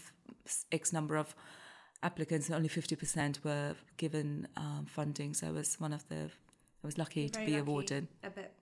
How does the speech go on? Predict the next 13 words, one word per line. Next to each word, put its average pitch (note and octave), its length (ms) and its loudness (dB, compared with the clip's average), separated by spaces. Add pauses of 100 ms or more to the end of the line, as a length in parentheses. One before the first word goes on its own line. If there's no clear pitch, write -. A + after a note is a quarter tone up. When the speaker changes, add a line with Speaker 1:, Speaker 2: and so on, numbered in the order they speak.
(140)
Speaker 2:
clearly G3+ 400 -4
persistence - 680 -10
is F#3 140 -12
key F#3+ 320 -10
when F#3+ 100 -12
it - 80 -14
comes F#3 220 -12
to - 100 -20
research. G3 120 -2
Speaker 1:
Absolutely. G3 600 8
Don't F#3 440 10
give F3 260 6
up. D#3 380 6